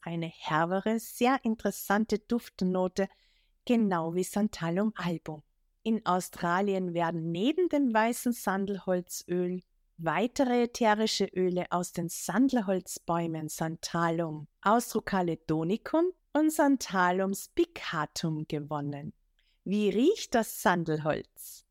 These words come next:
Das ätherische Öl Sandelholz duftet balsamisch süß mit einer feinen, erdigen, holzigen Duftnote. Sie erinnert im Abgang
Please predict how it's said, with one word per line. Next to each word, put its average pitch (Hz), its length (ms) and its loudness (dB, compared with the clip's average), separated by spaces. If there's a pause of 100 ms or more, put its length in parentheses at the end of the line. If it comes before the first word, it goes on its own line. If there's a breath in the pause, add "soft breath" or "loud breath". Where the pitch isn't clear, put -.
Das 156 180 -2
ätherische 214 680 2
Öl 214 260 2
Sandelholz 180 1120 -2 (420 soft breath)
duftet - 640 0
balsamisch 208 1160 0
süß - 840 -8 (300)
mit 156 240 -4
einer 139 260 0
feinen, 214 800 0 (100)
erdigen, 175 720 0 (240)
holzigen 165 720 0
Duftnote. - 1000 -2 (420)
Sie - 240 -6
erinnert 214 720 0
im 269 260 2
Abgang 202 760 -2